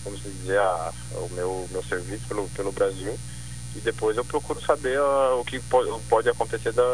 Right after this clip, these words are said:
pelo meu futuro, né? Então ainda tem um, tem um jogo ali pra frente, eu ainda tô, tô, vamos dizer assim, tô, sou o Brasil, né? Estou sendo funcionário do Brasil, então a partir de segunda-feira, quando, quando encerra meu contrato, aí eu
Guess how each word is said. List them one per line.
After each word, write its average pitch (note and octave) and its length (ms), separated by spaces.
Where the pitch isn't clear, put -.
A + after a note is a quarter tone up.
pelo B2+ 160
meu C3 140
futuro, A#2+ 400
né? F2+ 60
Então F#2+ 200
ainda A2 200
tem A2 80
um, G#2 240
tem G#2 80
um G#2 160
jogo G#2+ 240
ali G2+ 120
pra F#2 180
frente, F#2+ 420
eu F#2 80
ainda G2+ 240
tô, G2+ 300
tô, F#2+ 460
vamos F#2+ 200
dizer - 140
assim, F#2 100
tô, A2+ 160
sou A2+ 160
o - 20
Brasil, G#2+ 540
né? A#2 180
Estou G#2+ 540
sendo G#2+ 180
funcionário G2+ 400
do G#2 80
Brasil, G2 340
então A2 220
a A2+ 40
partir A#2+ 360
de B2 260
segunda-feira, A2 640
quando, A2 260
quando G2+ 220
encerra G2+ 340
meu G#2 120
contrato, G2 540
aí A#2 960
eu A2+ 300